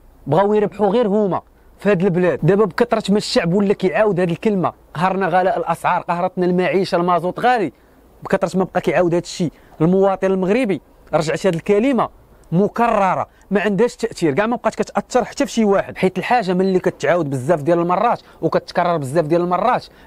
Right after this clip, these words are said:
بنادم كيولف عليها. هاد الناس ولفوا يظلمونا، ولفوا ينهبونا، وحتى حنا ولفنا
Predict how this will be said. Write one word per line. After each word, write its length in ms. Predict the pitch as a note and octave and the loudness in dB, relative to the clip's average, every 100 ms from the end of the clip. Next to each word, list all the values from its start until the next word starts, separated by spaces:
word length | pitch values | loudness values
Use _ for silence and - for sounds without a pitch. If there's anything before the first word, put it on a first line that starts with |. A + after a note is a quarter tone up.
| C3 | -4
بنادم 400 | C#3+ A#3 A#3+ F#3 | 0 2 0 0
كيولف 500 | G3 F#3 A3 A3 C3 | 0 0 0 0 0
عليها. 300 | E3 C3 - - | 0 0 -4 -6
هاد 140 | C#3 D3+ | -2 0
الناس 400 | F#3 A#3+ A3 F3+ | 2 2 0 0
ولفوا 500 | A#3+ A#3 G#3 C#4 C#4+ - - | 2 2 0 -2 -4 -6 -2
يظلمونا، 560 | F#3 F#3+ F#3+ F#3 D#3 G2+ _ - | 0 2 2 2 0 -2 _ -4
ولفوا 460 | D#3 A#3+ A#3 B3+ C#4 - | 0 2 0 -2 -4 -2
ينهبونا، 580 | G#3 G#3+ E3 D#3+ E3+ A#2+ _ - | -2 0 0 0 0 -2 _ -10
وحتى 260 | D3+ - G3+ | -10 -4 -4
حنا 200 | G3+ G#3 | 0 0
ولفنا 540 | G3 G3 B3 E3+ B2 | 0 0 0 -2 -4